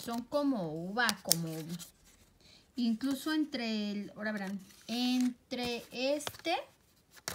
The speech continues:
y este tono también se parecen bastante. <clears throat> Entonces eso es lo que yo hago para, miren,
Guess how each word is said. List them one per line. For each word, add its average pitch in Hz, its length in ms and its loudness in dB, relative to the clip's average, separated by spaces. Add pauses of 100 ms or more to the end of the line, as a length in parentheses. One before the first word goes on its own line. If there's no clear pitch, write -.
(1080)
y 220 240 -4
este 262 320 -2
tono 254 300 -4
también 208 320 -4
se 208 80 -12
parecen 170 420 -10
bastante. 208 540 -8 (320)
<clears throat> 208 460 -4 (1200)
Entonces 339 520 0
eso 359 180 -4
es 339 80 -6
lo 302 200 6
que 214 160 -4
yo 240 180 -2
hago 247 360 0
para, 202 520 -4
miren, 208 240 -6